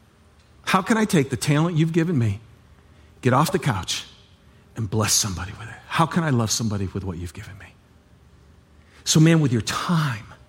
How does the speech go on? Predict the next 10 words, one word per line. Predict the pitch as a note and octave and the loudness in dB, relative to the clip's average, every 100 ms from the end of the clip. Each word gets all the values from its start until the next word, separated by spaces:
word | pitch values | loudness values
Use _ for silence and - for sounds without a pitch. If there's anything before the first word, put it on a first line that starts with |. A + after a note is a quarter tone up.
| _ - | _ -10
love | A#2 C3+ B2+ | -4 -2 -2
God, | D3 A#2 - - - - - - - | -2 -2 -4 -10 -20 -20 -20 -14 -4
receive | - - F3+ D#3 | 0 4 4 4
from | D#3 | 2
God. | C#3 B2 G2+ | 0 0 2
With | C#3+ D#3 | 2 4
your | A#3+ | 4
time, | G#3+ F#3+ G3+ B3 - - - - - - - - - | 4 4 4 2 -2 -20 -20 -20 -20 -20 -20 -12 0
bless | C#3+ D3 G#3+ | 2 4 4
others. | A3 D3 - - | 2 0 -4 -4